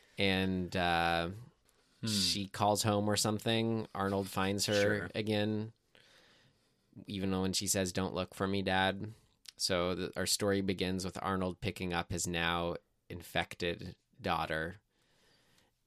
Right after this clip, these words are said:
Speaker 1: and over the course of the film, she becomes more infected, and that's it.
Speaker 2: <laughs> Yeah, I guess, and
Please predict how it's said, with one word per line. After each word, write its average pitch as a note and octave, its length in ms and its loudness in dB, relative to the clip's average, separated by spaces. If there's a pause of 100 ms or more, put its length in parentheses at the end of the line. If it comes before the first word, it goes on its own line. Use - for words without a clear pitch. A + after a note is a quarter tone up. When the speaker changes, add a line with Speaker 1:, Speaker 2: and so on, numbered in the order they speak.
(120)
Speaker 1:
and E2+ 480 -2
over F2 240 -4
the F2 100 -6
course - 380 0
of E2+ 100 -4
the F2+ 80 -4
film, E2+ 680 -4 (600)
she E2 800 -4
becomes E2 400 -6
more D#2+ 240 -4
infected, - 760 -6 (160)
and - 140 -8
that's - 220 -8
it. - 180 -10 (720)
Speaker 2:
<laughs> - 80 6 (3250)
Yeah, G#2 440 0
I G2+ 60 2
guess, G2 340 -2
and F2+ 540 -4